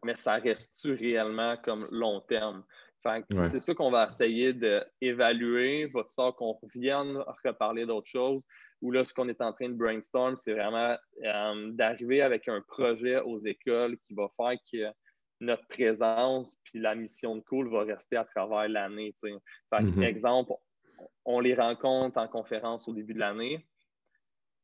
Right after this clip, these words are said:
Speaker 1: Il y a un projet entrepreneurial, exemple, qui, s-, qui se passe pendant l'année. On reste en contact avec eux, on fait un événement, mettons, à la fin de l'année. Fait que, tu sais, au moins comme ça,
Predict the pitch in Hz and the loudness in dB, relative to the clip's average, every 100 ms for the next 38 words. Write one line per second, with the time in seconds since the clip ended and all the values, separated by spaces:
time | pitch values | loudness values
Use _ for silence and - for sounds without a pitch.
0 | _ 123 123 143 135 - 127 117 123 123 | _ 0 4 4 2 4 4 4 2 4
1 | 123 - _ _ 117 123 120 - 120 113 | 2 -2 _ _ -6 -4 -4 -4 -2 -2
2 | 110 113 110 107 101 110 107 107 113 - | -2 2 4 2 0 -2 -2 -2 -8 -18
3 | - - _ _ _ _ 117 - 123 113 | -20 -20 _ _ _ _ -20 -4 0 0
4 | - - 123 123 123 113 110 123 123 117 | -4 -4 -2 0 0 -2 -2 -4 -4 -2
5 | 131 135 117 113 110 117 117 110 104 - | -4 -4 -8 -8 -6 -6 -4 -6 -6 -4
6 | 127 123 113 - 120 117 113 113 107 107 | -2 -2 -4 -6 -4 -4 -6 -6 -4 -4
7 | 101 107 110 107 - 110 104 104 104 107 | -6 -6 -6 -6 -6 -6 -6 -8 -10 -6
8 | 101 110 117 131 95 - 202 147 143 180 | -4 -4 -4 -4 0 0 2 0 -2 -2
9 | 156 117 - 160 | -2 -4 -2 -2